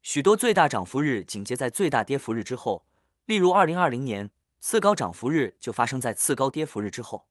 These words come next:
二零一五年，年度最好的日子发生在最糟的日子后两天。历史数据表明，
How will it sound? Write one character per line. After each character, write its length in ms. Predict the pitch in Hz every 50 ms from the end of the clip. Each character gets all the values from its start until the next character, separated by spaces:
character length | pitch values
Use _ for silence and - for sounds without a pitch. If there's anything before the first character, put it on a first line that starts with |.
| _ _ _ _ _ _
二 140 | - 190 180
零 120 | 160 175 196
一 80 | 214
五 140 | 214 135 95
年， 320 | 92 98 98 104 117 127 _ _ _ _ _ _ _ _ _
年 200 | - 147 170 196
度 100 | 196 220
最 200 | 202 - 254 240
好 160 | - - 110
的 80 | 101 123
日 160 | 160 156 127
子 240 | - - 98 85 -
发 160 | _ - 135 135
生 140 | 139 143
在 120 | 139 139 120
最 220 | - - 208 156
糟 140 | - 160 156
的 80 | 139 113
日 120 | 117 120
子 120 | - 123
后 160 | - - 147 107
两 120 | 90 - -
天。 260 | - - 110 107 - _ _ _ _ _ _ _ -
历 180 | 240 240 220
史 160 | 180 - 135
数 160 | 117 - 165 151
据 100 | 135 147
表 140 | 123 113 95
明， 340 | 92 98 101 107 117 123